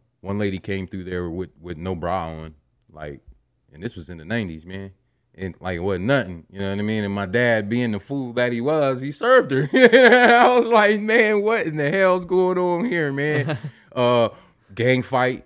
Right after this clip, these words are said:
Speaker 1: in the middle of the parking lot one night.
Speaker 2: Shit, which McDonald's you work at?
Speaker 1: Uh, twenty-seventh, man.
Speaker 2: Mm.
Speaker 1: Yeah, twenty-seventh, man. And, and the one that's there now isn't the original McDonald's. The original one sat further back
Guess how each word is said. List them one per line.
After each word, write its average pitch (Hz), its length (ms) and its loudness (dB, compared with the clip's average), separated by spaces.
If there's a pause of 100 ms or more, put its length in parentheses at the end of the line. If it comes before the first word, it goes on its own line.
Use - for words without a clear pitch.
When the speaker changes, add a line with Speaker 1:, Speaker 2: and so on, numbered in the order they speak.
Speaker 1:
in 101 120 -16
the 101 60 -2
middle 120 240 0
of 113 80 -2
the - 60 -14
parking 120 260 0
lot 117 220 -4
one 117 240 -2
night. 117 300 -4
Speaker 2:
Shit, 90 260 -20
which 110 160 -16
McDonald's 123 340 -18
you 78 80 -20
work 78 140 -20
at? 78 140 -20
Speaker 1:
Uh, 98 160 -4
twenty-seventh, 104 720 -8
man. 85 340 -14 (640)
Speaker 2:
Mm. 67 160 -20
Speaker 1:
Yeah, 87 380 -6
twenty-seventh, 95 840 -12
man. 80 360 -20
And, 73 360 -20
and 76 340 -20 (1000)
the 92 100 -16
one 101 240 -4
that's 92 220 -6
there 92 320 -4
now 85 580 -8
isn't 95 340 -8
the 92 140 -14
original 87 440 -8
McDonald's. 82 580 -12
The 80 100 -18
original 87 540 -10
one 80 180 -20
sat - 400 -12
further 95 680 -4
back 92 540 -10